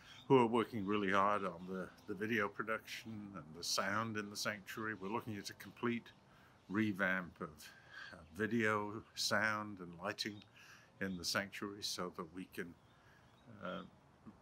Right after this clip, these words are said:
make sure that we have quality worship both online and in person in the sanctuary. We heard about the advocacy, ongoing advocacy activity of the life of the congregation,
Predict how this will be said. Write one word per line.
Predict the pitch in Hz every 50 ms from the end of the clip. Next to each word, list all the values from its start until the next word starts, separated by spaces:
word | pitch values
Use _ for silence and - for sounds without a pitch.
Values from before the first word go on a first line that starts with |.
| - - - - -
make | 110 113 139 139 -
sure | - - 135 135 131 120 104
that | 107 104 101
we | 104 113 113
have | 113 - -
quality | - 135 131 139 135 135 139
worship | 120 113 131 151 139 - - 101 - -
both | - 101 95 87 - - - - -
online | 104 107 107 104 98 101 104 101 104 110 107 107 107 107 127 - - - 104 107
and | 110 117 117 107 92 - - - - - -
in | 110 117 110
person | - 160 156 139 - - - 95
in | 87 87 90 90
the | 95
sanctuary. | - - 117 110 113 - - - 98 85 78 76 78 - - - - - - - - - - - - - - - - - - - - - - - - - -
We | - 175 120
heard | 113 120 113 110 104 95 107 95 - - - -
about | - - 95 90 101 95 -
the | 110 110 107 107 107 - -
advocacy, | 127 120 131 135 - - 135 110 - - -
ongoing | 110 110 117 104 110 107 113 113 107
advocacy | 113 127 127 135 123 107 - - - - 107 - - - - 107 95 92 90 90 87 - - - - - - - - - -
activity | 123 - - - - 127 104 110 - - 123 113 104 98
of | 90 -
the | -
life | 90 87 87 92 95 - -
of | 90
the | 90 95
congregation, | - 110 98 90 95 98 95 95 95 92 - -